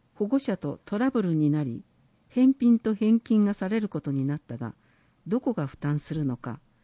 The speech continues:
園側は間違っていない。説明が悪かったのが原因なので、東郷町が負担するべき。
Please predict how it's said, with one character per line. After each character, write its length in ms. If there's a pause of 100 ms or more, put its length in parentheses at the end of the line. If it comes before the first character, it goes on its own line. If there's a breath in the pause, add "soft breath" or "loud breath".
(720)
園 200
側 260
は 160
間 120
違 40 (260)
っ 40
て 200
い 80
な 160
い。 100 (680)
説 400
明 240
が 140
悪 220
か 140
っ 60
た 160
の 140
が 180
原 120
因 380
な 100
の 120
で、 220 (500)
東 220
郷 220
町 240
が 160
負 100
担 220
す 180
る 80
べ 140
き。 240